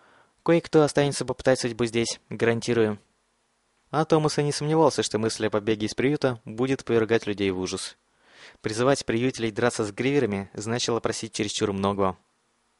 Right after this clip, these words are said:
«Как насчёт Алби?» «А кто его знает?»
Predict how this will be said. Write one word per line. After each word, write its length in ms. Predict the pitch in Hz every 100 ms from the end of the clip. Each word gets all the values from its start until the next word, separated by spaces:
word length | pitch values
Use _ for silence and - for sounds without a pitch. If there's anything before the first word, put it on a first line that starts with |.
| _ -
«Как 180 | 123
насчёт 280 | 117 104 110
Алби?» 300 | 110 123 110 - _ _ _ _ _ _ - -
«А 120 | 156
кто 180 | 151 -
его 180 | 208 139
знает?» 560 | 110 127 123 113 -